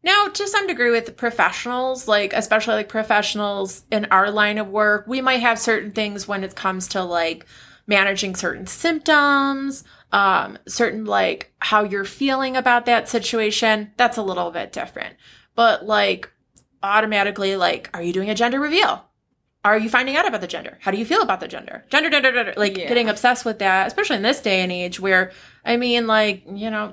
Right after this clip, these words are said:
Speaker 1: you could change your gender at whatever age you want, apparently. So it's like,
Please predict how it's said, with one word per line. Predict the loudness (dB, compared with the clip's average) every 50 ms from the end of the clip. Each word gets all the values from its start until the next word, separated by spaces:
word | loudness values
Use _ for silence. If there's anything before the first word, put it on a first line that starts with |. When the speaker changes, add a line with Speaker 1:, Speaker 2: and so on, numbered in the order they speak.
| -12 -12
Speaker 1:
you | -6 -4
could | -4 -4 -4 -4
change | -4 -2 -2 -2 0
your | 0 -2
gender | 0 0 0 0 0 0 0 2
at | 2 0 0 0
whatever | 2 2 4 4 4
age | 2 0 0 0
you | 0
want, | 0 2 2
apparently. | 0 0 0 -2 -2 -2 -2 -2 -4 -2
So | 0 0 2
it's | 2 2 4
like, | 4 4 2 2 -4